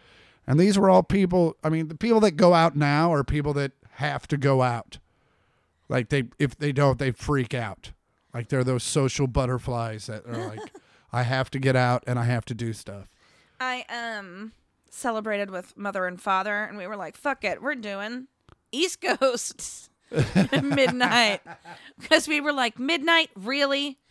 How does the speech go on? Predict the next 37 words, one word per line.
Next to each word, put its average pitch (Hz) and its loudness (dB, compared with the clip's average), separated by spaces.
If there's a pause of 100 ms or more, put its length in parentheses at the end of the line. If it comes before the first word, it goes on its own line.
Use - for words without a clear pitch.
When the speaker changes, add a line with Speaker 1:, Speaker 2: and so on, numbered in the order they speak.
(560)
Speaker 2:
So 262 -2
we 311 0
did 285 -6
an 262 -2
East 226 -8
Coast 226 -4
one, 220 -4 (220)
and 233 -8
then 214 -8 (140)
midnight 269 -8
rolled 247 -6
around. 240 -8
We 277 -6
were 262 -2
just 220 -10
watching, 202 -4
t-, - -14
like, 190 -4
Wipeout, 190 -2
I 190 -2
think. 190 -8 (140)
Speaker 1:
Yeah. 123 2
Speaker 2:
And - -6
then 214 -6
midnight 208 -6
rolled 190 -4
around. 196 -10 (180)
Then 208 -10
you 208 -6
called. 202 -4 (380)
But 226 -2
we 254 -2
went 254 -2
out 254 4
on 233 -2
the 208 -6
balcony, 208 -2